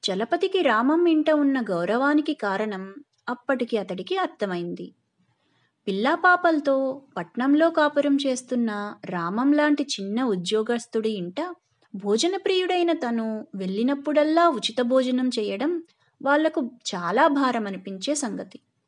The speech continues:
ఇది గ్రహించాక గణపతి స్వభావంలో చాలా మార్పు వచ్చింది. ఎదుటివారి కష్టసుఖాలు తెలుసుకొని దానికి అనువుగా మసులుకోవడం నేర్చుకున్నాడు.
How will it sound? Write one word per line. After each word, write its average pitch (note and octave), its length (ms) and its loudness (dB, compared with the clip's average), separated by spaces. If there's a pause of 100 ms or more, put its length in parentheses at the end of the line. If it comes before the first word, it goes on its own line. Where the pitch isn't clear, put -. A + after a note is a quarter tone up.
(540)
ఇది C#4+ 160 2
గ్రహించాక D4 680 2 (440)
గణపతి A3+ 340 -2
స్వభావంలో B3 680 0
చాలా A3+ 460 -2
మార్పు D4 400 0
వచ్చింది. F#3 540 -6 (600)
ఎదుటివారి F4+ 580 0
కష్టసుఖాలు D#4 800 0
తెలుసుకొని C4 680 -6 (300)
దానికి D#4+ 540 0
అనువుగా C4 440 0
మసులుకోవడం B3 720 -2
నేర్చుకున్నాడు. F#3+ 720 -6